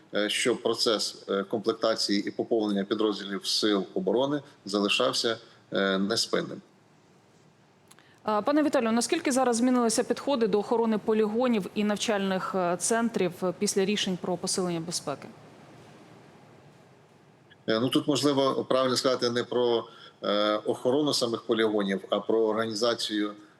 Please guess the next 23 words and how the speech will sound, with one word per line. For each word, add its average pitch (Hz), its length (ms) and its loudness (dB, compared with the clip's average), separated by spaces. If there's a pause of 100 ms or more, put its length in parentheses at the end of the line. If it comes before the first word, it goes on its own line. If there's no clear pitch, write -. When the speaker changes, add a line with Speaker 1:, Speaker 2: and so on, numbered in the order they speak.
(140)
Speaker 1:
е, 95 840 2
ну, 107 140 -4 (260)
служби 113 540 0
самої. - 280 -8 (420)
Тобто, 107 520 0 (140)
е, 95 80 -4
тут 135 220 -2
можна 117 300 0
розглядати 110 440 0
кілька 113 320 -2
аспектів. 98 460 -4 (320)
Е, 104 80 -2
по-перше, 107 560 2 (360)
е, 98 280 2 (140)
є, 113 300 0 (200)
є 117 180 0
задача 104 460 0
щодо 107 320 0
розосередження 104 680 -2
особового 113 380 0
складу, 113 320 -2
який 110 220 -4
перебуває 107 640 -2